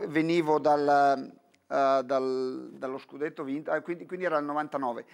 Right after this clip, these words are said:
dallo scudetto vinto con Varese mi ero pitturato i capelli di rosso, chiaramente con il tempo, con gli, con, insomma, i va-, svariati shampoo che, che, che mi ero fatto,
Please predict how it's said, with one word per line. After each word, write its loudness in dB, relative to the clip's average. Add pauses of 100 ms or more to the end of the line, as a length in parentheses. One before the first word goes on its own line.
(180)
dallo 0
scudetto 0
vinto 0
con 0
Varese 2
mi 0
ero 2
pitturato -2
i -4
capelli -4
di 0
rosso, 0 (300)
chiaramente 0
con -2
il -2
tempo, -2
con 0
gli, -6 (120)
con, -10
insomma, -6
i -2
va-, 0
svariati -2
shampoo -2
che, -6
che, -12
che -14
mi -6
ero -4
fatto, 0